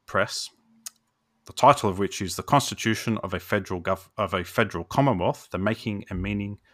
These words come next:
of the Australian Constitution, you observed that the preamble to the Australian Constitution,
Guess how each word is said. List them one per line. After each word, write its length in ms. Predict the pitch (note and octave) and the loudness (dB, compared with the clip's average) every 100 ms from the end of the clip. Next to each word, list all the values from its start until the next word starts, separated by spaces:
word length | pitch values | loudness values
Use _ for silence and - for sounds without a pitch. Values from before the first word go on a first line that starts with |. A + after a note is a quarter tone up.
| _ - | _ -10
of 120 | F2+ | -8
the 80 | F2 | -8
Australian 420 | - G2+ G2+ G2 | -2 0 0 -2
Constitution, 800 | - - E2 - B2 - - - _ - - - - - _ - | -6 -8 -8 -4 -4 -4 -14 -16 _ -20 -20 -20 -20 -20 _ 0
you 120 | A2+ | 2
observed 420 | A2+ A#2+ D3+ D#3 | 4 8 8 8
that 120 | B2+ | 2
the 80 | G#2+ | 0
preamble 540 | - C#3 E3 E3 G2+ F#2 | 2 4 8 8 6 2
to 160 | - | -2
the 60 | F#2 | -4
Australian 380 | - G2+ F#2 F2 | -2 -2 -2 -4
Constitution, 920 | F2 - F2 - F#2 - G2 F2+ | -6 -6 -8 -6 -6 -4 -4 -4